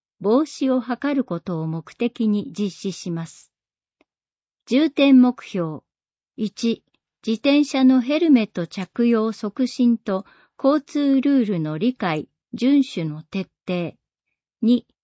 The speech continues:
飲酒運転の根絶。飲酒運転ゼロを目指して。三、歩行者の安全確保と安全運転の励行。土木維持課、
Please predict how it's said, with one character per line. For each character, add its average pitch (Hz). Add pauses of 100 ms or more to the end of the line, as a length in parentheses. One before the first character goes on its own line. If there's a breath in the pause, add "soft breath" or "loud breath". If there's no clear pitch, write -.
飲 294
酒 -
運 302
転 180
の 156
根 226
絶。 202 (600)
飲 262
酒 262
運 247
転 170
ゼ 226
ロ 262
を 175
目 160
指 202
し -
て。 - (800)
三、 220 (320)
歩 240
行 277
者 202
の 180
安 262
全 277
確 269
保 185
と 180
安 277
全 277
運 254
転 175
の 160
励 208
行。 170 (1080)
土 226
木 247
維 202
持 214
課、 -